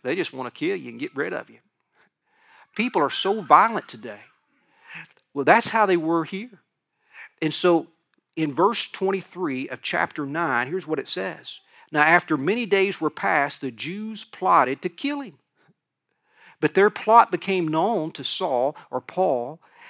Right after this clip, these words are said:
"and they watched the gates day and night to kill him. Well, the disciples had found out about it, so they took him by night and let him down through a wall in a large basket."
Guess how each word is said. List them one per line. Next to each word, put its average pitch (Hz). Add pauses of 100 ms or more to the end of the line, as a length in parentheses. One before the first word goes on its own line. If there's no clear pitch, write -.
(180)
"and 165
they 196
watched 196
the 196
gates 156
day 170
and 202
night 156
to 175
kill 269
him. 233 (720)
Well, 170
the 170
disciples 175
had 135
found 156
out 165
about 127
it, 156
so 156
they 180
took -
him 226
by 180
night 160
and 135
let 180
him 190
down 143
through 143
a 139
wall 131
in 131
a 123
large 131
basket." 131